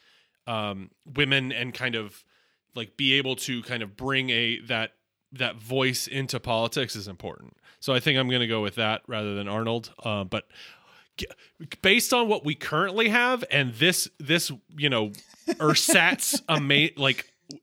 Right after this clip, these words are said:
Speaker 1: this is a better, uh, election to me than the one we're about to have.
Speaker 2: <laughs>
Speaker 1: Just saying.
Speaker 2: Uh, yeah, no comment. Um,
Speaker 1: Or why not just throw the
Speaker 2: let's
Speaker 1: fucking Rock in there?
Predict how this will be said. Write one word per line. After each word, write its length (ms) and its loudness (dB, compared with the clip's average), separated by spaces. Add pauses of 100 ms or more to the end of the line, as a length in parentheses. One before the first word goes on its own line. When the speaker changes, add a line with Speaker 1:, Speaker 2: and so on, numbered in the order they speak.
(280)
Speaker 1:
this 200 4
is 140 4
a 100 6
better, 640 4 (260)
uh, 220 4
election 600 2
to 120 -4
me 440 -8
than 140 -2
the 80 0
one 240 0
we're 200 2
about 320 2
to 100 -2
have. 680 -4 (100)
Speaker 2:
<laughs> 100 -2
Speaker 1:
Just 300 4
saying. 220 0 (1160)
Speaker 2:
Uh, 580 6
yeah, 280 4
no 840 6
comment. 560 0 (120)
Um, 540 4 (840)
Speaker 1:
Or 100 4
why 160 8
not 100 10
just 220 8
throw 160 8
the 80 6
Speaker 2:
let's 100 4
Speaker 1:
fucking 460 2
Rock 360 4
in 200 2
there? 360 -4